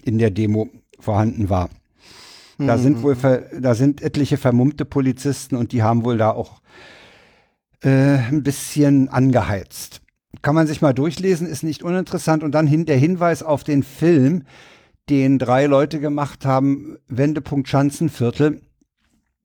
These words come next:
Speaker 1: Äh, der kommt wohl jetzt in Kürze in die Kinos, aber der wird natürlich nicht in den Cineplexen laufen.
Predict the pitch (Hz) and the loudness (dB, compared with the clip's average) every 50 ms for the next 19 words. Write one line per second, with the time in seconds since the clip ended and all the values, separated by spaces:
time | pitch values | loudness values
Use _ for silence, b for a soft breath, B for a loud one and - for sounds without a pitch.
0 | _ _ _ _ _ - _ _ _ _ - _ - 143 135 113 113 143 143 147 | _ _ _ _ _ -20 _ _ _ _ -20 _ -2 -2 0 2 2 2 2 0
1 | - - 143 143 151 156 - _ - - 117 113 123 139 143 143 143 123 135 143 | 0 0 0 0 0 0 -4 _ -14 -10 -6 -2 0 2 2 2 2 2 2 0
2 | 139 - - - - - 139 113 - - 143 151 147 - - - 147 - 135 127 | 0 -2 -10 -14 -8 -6 -6 -6 -2 -2 -2 -2 -2 -4 -4 -4 -2 0 0 0
3 | 127 127 117 - - - 156 147 127 113 127 120 139 135 120 110 120 120 110 135 | 0 0 -4 -6 -8 -4 0 0 2 2 0 -2 -2 -4 -2 0 2 0 0 0
4 | 143 - 139 123 - 135 131 131 - - 147 143 - 143 143 127 127 120 - - | 0 -2 -2 -2 -2 -2 -4 -2 -2 -2 -2 -2 -2 0 2 2 2 2 0 0
5 | - 143 131 - - 120 107 - - - 117 110 104 113 117 - 127 | 0 0 0 0 -2 -4 -4 -4 -4 -4 -2 0 0 0 -2 -2 -6